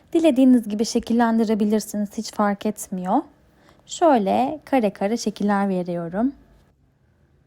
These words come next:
Bir pasta kazıyıcısı yardımıyla gördüğünüz gibi çok dikkat ederek kenarlarından fazlalıklarını alıyorum. Hamur çok hassas olduğu için çok dikkat etmek gerekiyor gerçekten.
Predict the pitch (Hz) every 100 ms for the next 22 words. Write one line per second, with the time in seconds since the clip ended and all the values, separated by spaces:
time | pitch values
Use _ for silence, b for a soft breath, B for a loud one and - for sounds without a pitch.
0 | _ _ _ _ _ _ 320 320 - 262
1 | 254 294 285 262 220 233 220 220 262 254
2 | 240 226 247 240 214 214 214 220 233 220
3 | 220 240 233 214 208 - 233 233 196 196
4 | 285 - 226 202 202 196 196 214 277 277
5 | 220 196 202 196 - 196 190 196 196 180
6 | 180 170 180 254 359 b b b b -
7 | 233 240 - 254 - 214 240 220 240 226
8 | 247 269 - - 247 285 285 220 - -
9 | 214 208 196 220 214 - 180 175 - 190
10 | 190 185 180 196 190 - 240